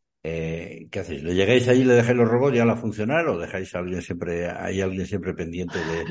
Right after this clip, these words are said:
de cualquier incidencia o, eh,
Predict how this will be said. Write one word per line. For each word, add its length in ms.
de 160
cualquier 320
incidencia 920
o, 360
eh, 340